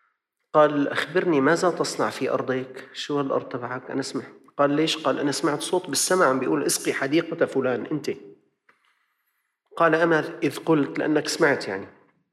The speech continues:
"فإني أقسم ما يخرج منها أق-، ثلاثاً،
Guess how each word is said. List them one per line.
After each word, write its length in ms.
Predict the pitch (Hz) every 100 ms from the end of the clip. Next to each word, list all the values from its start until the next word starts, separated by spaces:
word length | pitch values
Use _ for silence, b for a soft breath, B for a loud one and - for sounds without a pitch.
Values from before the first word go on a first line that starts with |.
| _ _ _ -
"فإني 600 | - 139 165 165 165 151
أقسم 680 | - - - 147 151 156 156 - -
ما 160 | 123
يخرج 360 | 143 - 143 139
منها 380 | 156 147 160 -
أق-، 300 | - - -
ثلاثاً، 600 | - 131 117 - 104